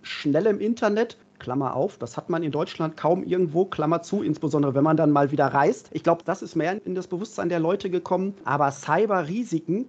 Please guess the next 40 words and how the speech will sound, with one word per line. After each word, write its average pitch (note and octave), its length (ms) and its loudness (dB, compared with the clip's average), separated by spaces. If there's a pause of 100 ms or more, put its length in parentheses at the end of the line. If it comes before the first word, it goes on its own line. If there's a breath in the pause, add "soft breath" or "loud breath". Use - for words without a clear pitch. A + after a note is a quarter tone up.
(160)
ich D3+ 140 -2
glaub D#3+ 300 0
ehrlich D#3+ 200 2
gesagt D#3 320 -6
nicht. D#3 200 -2
Ich - 160 -10
bin F#3 160 2
mal E3+ 240 2
gespannt. D#3 680 -4
Wir C3+ 160 -2
haben D#3 100 0
ja E3+ 60 2
jetzt D3 340 0
ein C3 160 0
biologisches C#3+ 840 0
Virus, B3+ 560 -2
was E3 180 -4
uns F3 160 0
jetzt - 260 -6
zweites D#3+ 500 -6
lahmgelegt F3 720 2
hat - 360 -4
in F3 120 -6
der E3+ 100 -6
Vergangenheit. E3 580 -4 (140)
Ich - 140 -20
hoffe C#3+ 180 -6
nicht D3 180 -2
mehr C3+ 300 -2
allzu C#3+ 260 -8
lange C#3+ 220 0
in C#3 60 2
der C3+ 120 4
Zukunft. F#3+ 500 0
Ich D3+ 140 -4
könnte G3 280 4
mir E3+ 220 4
auch E3 100 0
sowas D#3+ 320 0
vorstellen, D#3+ 600 2